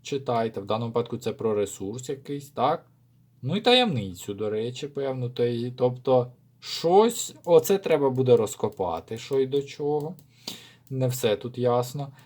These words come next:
Далі, Ейвас, ну, ось, таєм-, да, це якраз створити труднощі,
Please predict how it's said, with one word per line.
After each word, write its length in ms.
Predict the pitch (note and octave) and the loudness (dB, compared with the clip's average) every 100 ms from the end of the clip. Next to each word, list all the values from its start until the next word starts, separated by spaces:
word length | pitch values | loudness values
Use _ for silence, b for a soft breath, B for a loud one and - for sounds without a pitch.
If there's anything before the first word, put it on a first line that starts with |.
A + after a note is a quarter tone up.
| b | b
Далі, 380 | F#3+ E3+ C3+ D3+ | 8 8 8 6
Ейвас, 400 | E3 A2+ A2 - | 4 0 -4 -6
ну, 180 | E4+ D#4+ | -4 -2
ось, 260 | B3 - F3+ D#3+ | -2 -4 -8 -2
таєм-, 580 | F3+ E3+ D3+ C#3+ C#3+ C#3 | 0 2 0 -2 -8 2
да, 280 | C3 G#2+ | 4 4
це 240 | G2+ B2+ A2+ | 2 -2 -2
якраз 360 | G#2+ A#2 B2 | 0 0 -2
створити 680 | - - - G3+ F#3 C#3+ D3+ | -4 -10 8 10 10 4 -2
труднощі, 800 | D3 C#4 D#4+ C4+ A3 - - F#3+ | -4 -4 -2 -2 -4 -4 -6 -6